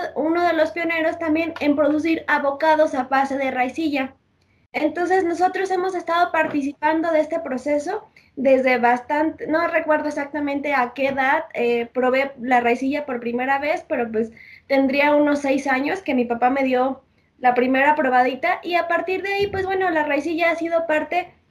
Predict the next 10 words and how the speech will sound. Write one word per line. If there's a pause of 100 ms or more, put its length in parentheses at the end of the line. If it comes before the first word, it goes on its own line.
(120)
del
día
a
día
en
casa. (760)
Eh,
posteriormente, (340)
este,
conforme